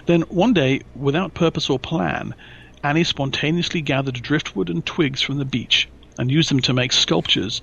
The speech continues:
of two people about six inches high.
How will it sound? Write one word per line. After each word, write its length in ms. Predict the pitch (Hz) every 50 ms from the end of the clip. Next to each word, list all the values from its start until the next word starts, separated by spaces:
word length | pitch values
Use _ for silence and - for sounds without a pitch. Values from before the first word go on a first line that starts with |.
| - - - - -
of 140 | - 120 -
two 180 | - - 180 147
people 380 | - - 180 - - - -
about 360 | - - 127 123 107 - -
six 440 | - - - - - - - - - -
inches 380 | - 147 147 143 - 147 135 -
high. 540 | - - 208 202 - - - - - 135